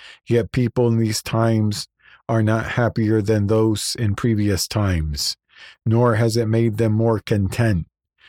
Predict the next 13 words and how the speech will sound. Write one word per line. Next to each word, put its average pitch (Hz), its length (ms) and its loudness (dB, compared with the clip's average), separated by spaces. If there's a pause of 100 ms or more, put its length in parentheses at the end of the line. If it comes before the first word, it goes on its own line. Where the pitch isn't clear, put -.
(140)
more 117 260 2
secure, 113 840 0 (320)
or 110 160 2
more 113 260 2
relaxed 104 800 -2 (160)
than 104 200 0
those 104 320 0
who 92 180 -2
have 90 280 -4
passed. - 580 -4 (800)
And 120 300 2
that 117 180 2
only 120 560 0